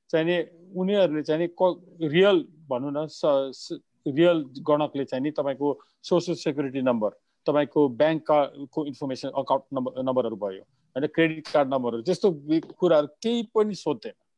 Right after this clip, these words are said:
होइन? तपाईँको इमिग्रेसनको status सोध्दैन, है?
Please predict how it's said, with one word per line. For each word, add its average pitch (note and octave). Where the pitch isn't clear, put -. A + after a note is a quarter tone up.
होइन? E3+
तपाईँको F3+
इमिग्रेसनको F3
status C#3
सोध्दैन, A#2
है? E3